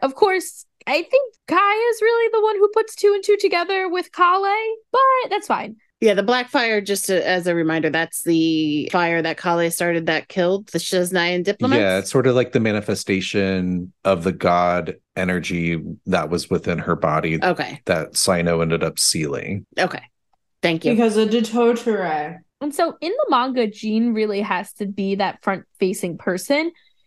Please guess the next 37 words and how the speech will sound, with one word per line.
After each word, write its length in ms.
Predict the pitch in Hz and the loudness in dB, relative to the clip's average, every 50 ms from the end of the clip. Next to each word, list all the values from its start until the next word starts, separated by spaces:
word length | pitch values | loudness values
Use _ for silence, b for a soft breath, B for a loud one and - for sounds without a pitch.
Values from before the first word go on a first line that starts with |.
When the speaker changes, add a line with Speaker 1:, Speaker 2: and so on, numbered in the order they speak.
| _ _ - | _ _ -2
Speaker 1:
And 160 | 240 247 277 | 0 2 2
that's, 260 | 302 311 339 320 - | 2 2 0 -2 -2
I 100 | 403 392 | -2 0
think, 240 | - 370 311 302 247 | 0 0 0 0 2
why 480 | 240 226 226 226 226 220 214 214 214 220 | 2 4 4 4 2 0 0 -2 -4 -6
Kaya 560 | - - 233 214 214 214 214 214 208 208 208 208 | -4 0 2 2 2 2 2 2 2 0 0 -2
kind 240 | - 247 220 202 | -2 -2 -2 -2
of 80 | 196 202 | -2 -2
figures 280 | - 202 202 202 220 208 | -2 -2 -2 -2 0 0
it 60 | 185 | 0
out 200 | - - 220 _ - | 0 0 -2 _ 2
first, 340 | 294 285 269 262 254 - - | 4 4 4 4 0 -4 -6
because 240 | 233 220 233 226 214 | -4 -2 -2 -2 -2
Jean 300 | 208 - 247 277 349 440 494 | -2 -2 -2 0 0 -2 -4
is 100 | - - | -4 -4
really 240 | 254 269 262 269 262 | -4 -4 -2 -2 -4
busy 460 | 226 - 262 285 262 247 226 202 208 - | -2 -2 -2 -2 -2 -2 -2 -4 -4 -8
dealing 680 | - - 277 320 392 415 359 254 214 196 196 220 220 B B B B B B B _ _ - | -6 -2 0 0 2 0 0 -2 -2 0 0 -2 -2 B B B B B B B _ _ 2
with 280 | 240 285 294 285 - _ _ _ _ | 2 2 2 2 -2 _ _ _ _
what 280 | - 233 220 262 285 277 | -4 0 2 2 4 4
is 180 | 349 339 262 220 | 2 -2 -2 -2
Barnabas, 840 | 220 233 214 226 254 294 285 392 415 427 403 - - - - - _ _ _ _ _ _ _ - | 0 2 2 2 2 0 0 0 0 -2 -2 -6 -10 -18 -20 -20 _ _ _ _ _ _ _ -6
the 380 | 208 208 240 240 226 220 208 202 | -2 0 0 2 2 0 0 -2
Fatui 560 | - - _ _ - 269 247 247 254 262 262 | -6 -10 _ _ -4 0 0 0 2 2 0
that 140 | 262 247 262 | 0 0 0
is 140 | 277 269 | -2 -2
sent 340 | - 277 233 254 247 - - - | 0 -2 -2 -2 -4 -6 -6 -6
to 80 | 233 | -4
deal 260 | 202 220 208 214 208 | 0 2 2 4 4
with 160 | 208 214 214 - | 2 0 0 -2
the 80 | 226 | 0
fact 240 | - 214 190 220 - | 0 0 0 0 0
that 120 | 214 202 | -4 -4
the 60 | - 196 | -4 -6
two 180 | - - 202 | -4 -4 -4
people 260 | 196 - 208 - 190 | -2 -2 -2 -2 -2
died. 500 | 190 196 170 170 175 190 220 254 302 330 | 0 2 2 2 2 0 0 0 -2 -2